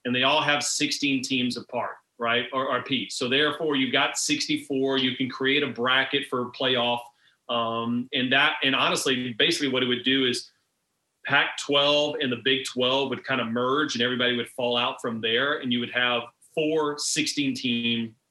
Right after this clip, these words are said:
conferences. Okay. But if you did it the other way, you could, what, what's the difference between having two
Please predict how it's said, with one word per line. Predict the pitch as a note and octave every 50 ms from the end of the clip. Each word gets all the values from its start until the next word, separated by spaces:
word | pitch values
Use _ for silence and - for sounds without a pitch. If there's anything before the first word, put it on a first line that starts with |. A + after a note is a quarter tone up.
| -
conferences. | - C#3+ C#3 B2+ - - - - - - - - -
Okay. | - A#2+ A#2 B2+ C3+ C3 - - - _ _ _ _ -
But | E3 E3
if | E3 -
you | D3
did | C3+ F3 G#3+ A#3
it | -
the | D#3+ D#3 F#3+
other | A#3+ A#3+ G#3+ F3
way, | C#3 C3+ C3+ C#3
you | C3+ C3+ D3+ -
could, | G3 E3 -
what, | - C#3 E3 F3 - - F3 E3+ -
what's | F#3 D3 C3+ E3+ F#3 -
the | G3+
difference | F#3+ F#3 F#3 F#3 - -
between | E3 C#3+ C#3 D#3+ D#3+ D3+
having | C#3 C3+ D3 D3 D3 D3 C#3 C3+ B2+
two | - - - E3+ F3 E3+ E3+ D#3+ D#3 D3+ -